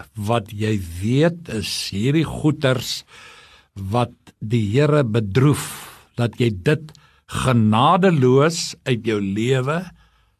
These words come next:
sal uitroei. Nou, onmiddellik het Elia besef, hoor hierso, ons sal moet hardloop, die reën kom.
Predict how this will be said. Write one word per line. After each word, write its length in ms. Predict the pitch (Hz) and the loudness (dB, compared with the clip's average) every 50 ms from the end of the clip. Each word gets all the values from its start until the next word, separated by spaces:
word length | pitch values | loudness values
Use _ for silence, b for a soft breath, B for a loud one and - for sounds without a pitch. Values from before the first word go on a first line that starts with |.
| _ _ | _ _
sal 360 | - - - - 120 117 - - _ - | -12 -8 -6 -4 -2 -2 -4 -4 _ 0
uitroei. 1200 | 147 135 143 143 - - - _ _ _ _ _ - 98 95 98 107 110 110 - - - - _ _ _ _ _ _ _ _ _ _ _ b b b b b b b b b b b b b b b b b b b b b b _ - | 0 0 0 -2 -10 -20 -20 _ _ _ _ _ -10 -8 -4 -2 -2 -2 -2 -4 -6 -10 -16 _ _ _ _ _ _ _ _ _ _ _ b b b b b b b b b b b b b b b b b b b b b b _ -2
Nou, 300 | 107 127 139 156 143 - - - _ _ _ _ _ _ _ _ _ _ _ _ _ _ _ - | 2 2 4 4 2 0 -4 -12 _ _ _ _ _ _ _ _ _ _ _ _ _ _ _ 2
onmiddellik 560 | 180 175 170 160 165 190 196 214 214 214 208 180 | 4 6 6 6 6 6 6 6 4 4 4 2
het 120 | - - | 2 2
Elia 400 | 151 151 139 127 127 127 120 117 113 | 2 2 4 4 4 4 2 2 0
besef, 400 | 107 107 104 - - 117 104 90 104 | -2 -4 -4 -4 -2 -2 -2 0 0
hoor 200 | 117 135 143 160 | 0 0 0 0
hierso, 340 | 156 156 196 208 247 269 247 254 - _ _ _ _ _ _ _ _ _ - 135 | 0 0 0 2 2 2 0 -2 -8 _ _ _ _ _ _ _ _ _ -2 0
ons 160 | 135 135 135 | 0 2 2
sal 160 | - 139 131 | 2 0 0
moet 160 | 131 127 110 | 0 0 0
hardloop, 400 | 127 120 127 113 - - 120 107 | 0 -2 -2 -2 -4 -4 -4 -2
die 140 | 107 117 117 117 | -2 -2 -2 0
reën 240 | 120 120 120 120 110 | 0 0 -2 -4 -4
kom. 260 | - 117 101 87 82 | -6 -6 -6 -6 -6